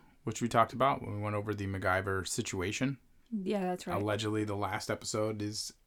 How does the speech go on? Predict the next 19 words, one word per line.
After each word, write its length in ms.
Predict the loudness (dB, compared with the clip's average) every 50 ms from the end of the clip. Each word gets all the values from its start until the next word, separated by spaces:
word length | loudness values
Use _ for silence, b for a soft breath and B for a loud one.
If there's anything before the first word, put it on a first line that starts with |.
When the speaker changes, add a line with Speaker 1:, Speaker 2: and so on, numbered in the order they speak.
| -8 -4
Speaker 1:
actually 460 | -2 -2 -2 -2 -2 -2 0 2 2
aired 180 | 2 2 2
on 80 | 2 2
May 120 | 0 0
tw-, 280 | -2 -2 -4 -6 -6 -8
twenty-first. 560 | -6 -2 -2 -2 0 0 0 0 0 -4 -10 -20 -20 _ _ -20 -20 _ _ _ _ -20 -20 -20 _ _ -12 -12 -12 b b b b b b b b b b 6
We 80 | 8
also 260 | 8 8 8 6 4
had 440 | 4 6 4 4 4 4 2 0 -2 -10 _ _ _ _ _ _ _ _ _ _ _ _ _ -6
The 80 | -4 -2
Golden 260 | 0 0 -2 -2 -2
Girls 240 | -2 -2 -2 -4 -6
come 180 | -6 -6 -6 -6
to 80 | -6
an 100 | -6 -6
end. 240 | -8 -8 -10 -10 -14 -18 _ _ -20 -20 -20 -20 -20 -20 _ _ _ -12 -12 -12 -8
Speaker 2:
That's 220 | -6 -6 -4 -4 -4
a 40 | -4
bummer. 440 | -4 -2 -2 -2 -2 -4 -4 -6